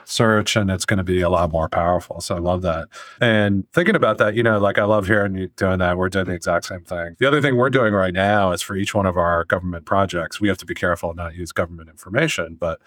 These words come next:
for the non-proprietary information, we're trying to create G P Ts for projects. So they become, first of all, it's a storehouse of knowledge. If someone leaves, you know, that the information stays there,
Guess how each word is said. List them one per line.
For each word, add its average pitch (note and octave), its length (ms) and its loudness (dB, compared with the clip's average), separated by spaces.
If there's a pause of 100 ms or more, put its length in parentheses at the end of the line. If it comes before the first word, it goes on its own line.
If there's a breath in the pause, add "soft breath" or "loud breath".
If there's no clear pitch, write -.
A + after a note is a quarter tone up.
(220 loud breath)
for G2+ 140 0
the F#2 100 2
non-proprietary F2 1300 -2
information, E2+ 760 -6 (180)
we're G2 60 0
trying G2+ 260 2
to F2+ 80 -2
create F2 400 -2 (140)
G G2+ 180 0
P F2+ 140 -2
Ts F2+ 440 0
for - 140 -8
projects. F2 640 -2
So G2+ 100 -2
they E2+ 140 -2
become, F2 720 -2 (120)
first D3 240 0
of A#2 60 2
all, G2 220 2
it's E2+ 120 -4
a G2 60 -6
storehouse G2 580 0
of E2+ 100 -6
knowledge. F#2+ 440 2
If F#2 80 -2
someone E2 360 -2
leaves, F2+ 540 0
you F2+ 80 -6
know, E2+ 200 -4
that D#2 220 -8
the E2+ 120 -4
information E2 460 -8
stays G#2+ 320 0
there, G#2 420 2